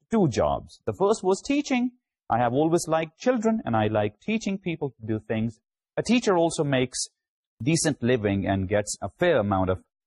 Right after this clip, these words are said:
respect if he or she does her job well. I would also be able to help people as a teacher."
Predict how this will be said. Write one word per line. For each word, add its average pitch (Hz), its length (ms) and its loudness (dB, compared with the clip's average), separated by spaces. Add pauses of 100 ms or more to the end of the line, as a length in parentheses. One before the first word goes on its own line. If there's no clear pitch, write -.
(160)
respect - 600 -2
if 143 220 -2
he 117 220 2
or 104 160 0
she 92 480 -6
does 135 220 0
her 92 140 0
job 82 360 -4
well. 78 320 -2 (500)
I 165 160 4
would 202 160 2
also 214 320 2
be 180 160 2
able 170 220 2
to 156 260 2
help 147 460 -2
people 139 360 -2
as 90 100 -2
a 98 40 -6
teacher." - 400 -6